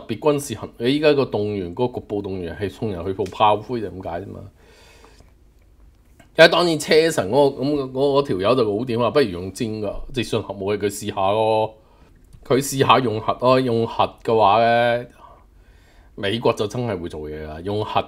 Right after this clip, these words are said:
嘅話呢，老實講呢，就連阿奧爾班都挺唔住啊，因為用核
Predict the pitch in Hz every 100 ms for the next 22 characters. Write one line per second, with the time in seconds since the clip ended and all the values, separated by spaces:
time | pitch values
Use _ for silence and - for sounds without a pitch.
0 | - 98 92 101 110 107 - 92 104 110
1 | 107 95 87 80 76 78 - 92 95 101
2 | 104 104 92 98 110 113 104 - 82 92
3 | 76 73 73 76 71 69 - - _ _
4 | _ _ - - 143 143 113 101 92 -